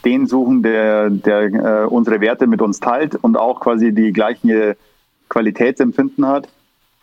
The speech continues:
Und, äh, wenn einer mit unseren, äh, Produkten, ähm, gerne,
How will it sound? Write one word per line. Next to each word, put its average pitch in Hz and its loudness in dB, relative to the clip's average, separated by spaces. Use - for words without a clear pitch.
Und, 113 2
äh, 113 0
wenn 113 0
einer 120 0
mit 110 0
unseren, 123 0
äh, 110 -2
Produkten, 107 -2
ähm, 104 0
gerne, 117 0